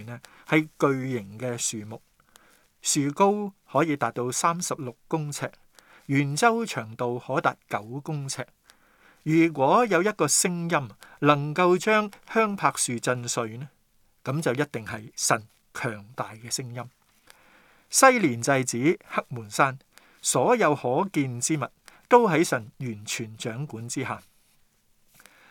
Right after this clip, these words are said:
睇返歷史呢，讓我哋見到神通過對自然界所行嘅無比神蹟啊，顯示咗佢嘅權柄。例如創世記記載嘅大洪水，神應許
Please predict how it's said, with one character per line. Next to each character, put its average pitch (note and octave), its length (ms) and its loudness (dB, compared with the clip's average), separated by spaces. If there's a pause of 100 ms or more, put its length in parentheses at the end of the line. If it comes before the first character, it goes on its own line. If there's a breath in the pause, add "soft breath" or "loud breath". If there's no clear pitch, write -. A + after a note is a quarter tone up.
(200 soft breath)
睇 G3+ 140 8
返 B3+ 180 4
歷 E3 200 2
史 C#3 400 2
呢， D#3 220 0 (180)
讓 C3+ 260 0
我 C3+ 100 -4
哋 B2+ 120 -4
見 B2 320 -10
到 A2 200 -12 (600 soft breath)
神 D3+ 360 4
通 A#3 300 0
過 F3 180 2
對 D#3+ 220 4
自 D3 180 0
然 A2+ 160 -6
界 C#3+ 360 4 (120)
所 C#3+ 280 2
行 A2 280 -6
嘅 C3 180 -6 (180)
無 C3 260 -2
比 C3+ 220 0
神 G#2+ 260 0
蹟 E3+ 240 -2
啊， - 100 -12 (360 soft breath)
顯 G3+ 340 0
示 C#3 220 2
咗 C3 200 0
佢 B2+ 200 -4
嘅 A2+ 200 -8
權 G2+ 300 -14
柄。 A2 160 -12 (760 soft breath)
例 E3+ 180 8
如 D3+ 100 6
創 F3+ 260 0
世 F3 240 4
記 E3+ 380 2 (100)
記 D#3+ 200 2
載 D#3 200 0
嘅 D3 60 -2
大 B2 220 2
洪 G#2 200 -12
水， A2 280 -6 (880 soft breath)
神 D3+ 340 4
應 A#3+ 220 -2
許 D3+ 60 0